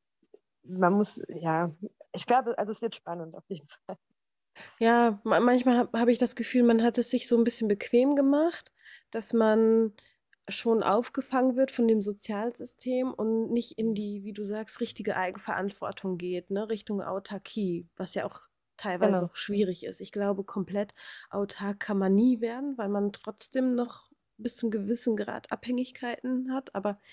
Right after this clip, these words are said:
Speaker 2: ich lass mich gern vom Gegenteil überzeugen, aber meiner Meinung nach ist man immer noch ein Stück weit abhängig.
Speaker 1: Ja, ich,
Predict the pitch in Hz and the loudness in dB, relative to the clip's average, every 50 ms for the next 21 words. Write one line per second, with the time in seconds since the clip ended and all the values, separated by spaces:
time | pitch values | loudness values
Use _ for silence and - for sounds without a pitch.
0 | - _ - - - 208 - 220 202 - - 208 220 - - 220 190 202 233 247 | -20 _ -16 -12 -10 -6 -4 -4 -4 -2 -2 -2 -2 -2 -2 -2 0 2 2 2
1 | 240 - 214 180 185 180 190 196 - - 196 202 226 233 226 185 180 185 196 - | 2 2 0 0 0 0 0 -2 -2 -2 -2 0 0 0 0 0 0 -2 -2 -2
2 | - - - - - - - - - - - - _ _ _ _ _ _ _ _ | -8 -14 -16 -14 -14 -14 -12 -12 -12 -12 -14 -16 _ _ _ _ _ _ _ _
3 | _ _ - 208 214 214 220 208 208 208 208 208 202 208 202 202 208 214 220 220 | _ _ -6 -2 2 4 6 6 6 6 6 6 6 6 6 6 4 2 0 -2
4 | - - - - - _ _ _ _ _ _ 226 220 - 220 202 190 - 220 220 | -6 -10 -14 -14 -16 _ _ _ _ _ _ -6 -2 0 0 0 2 4 4 6
5 | 208 202 196 190 180 202 196 - - - 202 196 - - - 165 160 175 - - | 6 6 4 4 2 0 -2 -2 -4 -2 -2 -4 -2 -4 -8 -6 -6 -6 -6 -8
6 | - - - 185 170 170 170 175 196 196 - - - _ _ _ _ _ - - | -10 -10 -10 -10 -8 -6 -6 -6 -6 -8 -10 -14 -16 _ _ _ _ _ -20 -20
7 | - _ _ _ _ _ _ _ _ _ _ _ _ _ _ _ _ _ _ _ | -20 _ _ _ _ _ _ _ _ _ _ _ _ _ _ _ _ _ _ _
8 | _ _ _ _ _ _ _ _ - 185 170 160 185 202 214 190 175 180 - - | _ _ _ _ _ _ _ _ -8 -2 0 2 4 4 4 2 0 -2 -4 -4
9 | - 170 - - | -4 -4 -4 -6